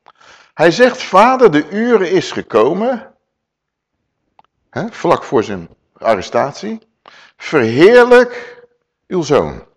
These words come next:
Over nagedacht wat het woord verheerlijken betekent? Wat zou ik gaan vertellen over Anke als ik het moest gaan verheerlijken?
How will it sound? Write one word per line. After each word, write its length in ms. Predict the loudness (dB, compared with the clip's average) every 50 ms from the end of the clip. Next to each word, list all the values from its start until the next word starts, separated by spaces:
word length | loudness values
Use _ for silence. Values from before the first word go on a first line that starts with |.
| _ _ _ _ _ _ _ _ _ _ _ _ _ _ _ _ _ _ _ _ _ _ _ _ _ _ _ _ _ _ _
Over 220 | -8 -6 -4 -2
nagedacht 420 | -2 -2 -2 -2 -2 -2 -2 -2 0
wat 100 | -2 -2
het 100 | -2 -2
woord 220 | -2 -2 -2 -2
verheerlijken 480 | -4 -8 -6 -4 -4 -4 -4 -6 -8 -8
betekent? 600 | -6 -2 -2 -2 0 -2 -6 -8 -10 -14 -18 -20 -20 _ _ _ _ _ _ _ _ _ _ _ _ _ _ _ _ _ _ _ _ _ _
Wat 180 | -2 0 0 2
zou 220 | 4 4 6 6
ik 60 | 4
gaan 180 | 4 2 -2 -2
vertellen 360 | -2 0 2 2 4 4 4
over 240 | 4 2 2 2 0
Anke 260 | 0 -2 -2 -2 -4
als 100 | -4 -6
ik 80 | -6 -8
het 100 | -8 -10
moest 140 | -8 -4 -2
gaan 140 | -2 -2
verheerlijken? 560 | -2 -2 -2 -2 -2 -2 -4 -6 -8 -10 -18